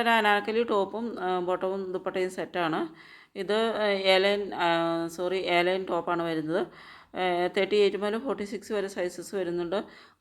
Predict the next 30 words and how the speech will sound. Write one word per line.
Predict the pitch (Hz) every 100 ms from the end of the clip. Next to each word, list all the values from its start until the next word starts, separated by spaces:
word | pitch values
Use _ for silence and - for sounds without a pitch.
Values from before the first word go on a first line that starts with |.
| 202
റിച്ച് | 208 - 254
ആയിട്ടുള്ള | 214 214 208
എംബ്രോയ്ഡറി | 190 185 190 190
വർക്കാണ് | 190 190 175
വരുന്നത്. | 175 165 180
ഇത് | 180
വരുമ്പോൾ | 185 175 185 202 180 175
റാണി | 165 175
പിങ്കാണ് | 185 170 180 175 -
ഷെയ്ഡ് | 160
വരുന്നത്. | 160 160 165 165
ഇതുപോലെ | 165 175 185
നെക്കിലും, | 175 160 - 180 185 - _ - - - -
ആ, | 170 160
അതുപോലെ | 165 175 180 190
ബോഡി | 180 170 175
പാർട്ടിൽ | 180 185 170 170
ഇങ്ങനെ | 175 185
താഴോട്ടും | 175 160 165 165 175 175
ഒക്കെ | 160 170 170 170 165
നല്ല | 160 156
റിച്ച് | 160 147 -
ആയിട്ട് | 175 175 170
തന്നെ | 165 180 -
എംബ്രോയ്ഡറി | 151 156 151 160
വർക്ക്, | 165 165 -
ത്രെഡ് | 151 156
എംബ്രോയ്ഡറി | 160 160 156 165
ആണ് | 160
വരുന്നത്. | 156 151 147 165